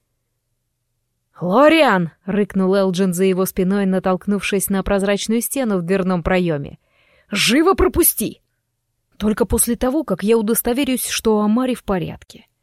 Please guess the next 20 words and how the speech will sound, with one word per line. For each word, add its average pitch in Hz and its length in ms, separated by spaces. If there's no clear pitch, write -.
спокойно 190 580
отозвался 190 580
Лориан, 233 460
по-прежнему 226 840
неотрывно 247 680
глядя 240 360
на 254 80
меня. 262 420
И 330 200
захлопнул 208 720
дверь. 170 320
По 190 140
комнате 196 480
пробежала 185 600
рябь, 170 380
уже 202 220
знакомая 220 640
мне 202 220
прежде. 233 480
Дознаватель 285 760